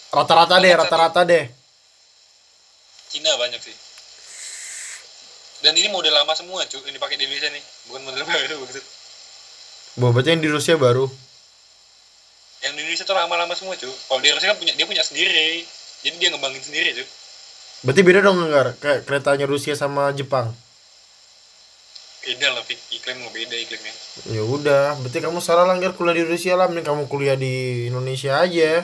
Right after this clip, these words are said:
Speaker 2: Nggak salah. Yang salah pemerintah lah, siapa suruh kirim ke sini, Bang? Untung dapat gaji tujuh juta sebulan kan lumayan.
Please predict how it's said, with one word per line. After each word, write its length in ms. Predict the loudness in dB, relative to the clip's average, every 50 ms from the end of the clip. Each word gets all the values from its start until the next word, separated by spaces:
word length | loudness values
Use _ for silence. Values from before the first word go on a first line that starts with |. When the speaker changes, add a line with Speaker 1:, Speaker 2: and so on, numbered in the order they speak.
| -2 -8 -20 -20 -20 -20 -10
Speaker 2:
Nggak 140 | -8 -4 0
salah. 340 | 2 2 2 2 0 -2 -6 -8 -10 -20 -20 -20 -18 -12
Yang 120 | -10 -4 -2
salah 140 | 0 0 0
pemerintah 360 | -2 -4 -4 -4 -2 0 0
lah, 120 | 0 0
siapa 200 | 0 -2 -4 -8
suruh 240 | -8 -10 -10 -10 -10 -8
kirim 260 | -4 -4 -4 -4 -4
ke 80 | -6
sini, 200 | -8 -6 -6 -6
Bang? 120 | -8 -6 -6 -8 -8 -10 -14 -16 -16 -16 -18 -18 -18 -18 -16 -14 -12
Untung 180 | -8 -6 -6
dapat 160 | -4 -4 -4 -2
gaji 340 | 2 4 4 4 2 0 -4
tujuh 240 | -6 -8 -8 -8 -10
juta 160 | -10 -8 -6 -6
sebulan 400 | -6 -8 -10 -10 -12 -12 -12 -12
kan 120 | -12 -14
lumayan. 380 | -14 -14 -14 -14 -14 -14 -16 -16